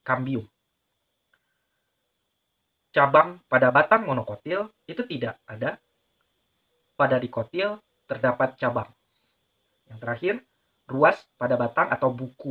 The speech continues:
pada batang untuk monokotil terlihat jelas, sedangkan pada dikotil tidak terlihat jelas.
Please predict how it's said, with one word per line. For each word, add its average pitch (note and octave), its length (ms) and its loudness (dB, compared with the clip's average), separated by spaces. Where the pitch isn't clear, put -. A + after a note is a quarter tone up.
pada A#2+ 160 0
batang D3 400 -4
untuk F3 320 -8
monokotil D#3+ 560 -2
terlihat E3+ 400 -2
jelas, B2+ 320 0
sedangkan D3 320 -2
pada C#3+ 160 0
dikotil G#3 480 -4
tidak D#3+ 400 -2
terlihat C3+ 480 -6
jelas. A#2 240 -8